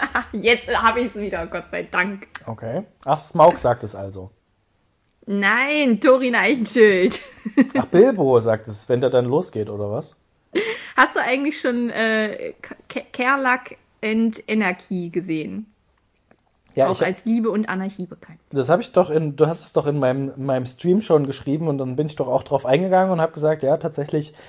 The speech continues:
Speaker 2: hab ich die auch gesehen.“ Also für alle, die jetzt nicht wissen, worum es geht, Carlotta hat eine Serie gesehen, die heißt Liebe und Anarchie.
Speaker 1: Ja, Carlotta hat die entdeckt.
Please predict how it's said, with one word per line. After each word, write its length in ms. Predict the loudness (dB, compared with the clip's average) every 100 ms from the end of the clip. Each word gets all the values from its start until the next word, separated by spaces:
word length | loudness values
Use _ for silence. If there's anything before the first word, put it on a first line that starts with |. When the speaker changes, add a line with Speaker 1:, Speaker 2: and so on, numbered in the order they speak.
| -12 -4
Speaker 2:
hab 100 | -2
ich 80 |
die 120 | -2 0
auch 200 | 0 0
gesehen.“ 400 | -2 -2 -2 -6 _ _ _
Also 340 | 4 6 4 2
für 160 | 2
alle, 160 | 2 2
die 260 | 0 0 2
jetzt 220 | 0 -2
nicht 160 | -4
wissen, 200 | -2 -2 -2
worum 180 | -2
es 140 | -4 -2
geht, 240 | -2 -2 -8 -20 _
Carlotta 380 | 4 4 6 4
hat 140 | 4
eine 240 | 2 0 2
Serie 400 | 2 2 0 -2
gesehen, 400 | -2 0 0 0
die 100 | 0
heißt 280 | 0 0 -10 -14
Liebe 300 | -4 0 4
und 200 | 4 4
Anarchie. 600 | 2 2 0 -2 -2 -2 -4 _ _ _
Speaker 1:
Ja, 180 | -4 -4
Carlotta 360 | -2 -6 -4 -6
hat 140 | -8
die 80 | -10
entdeckt. 480 | -8 -10 -12 -20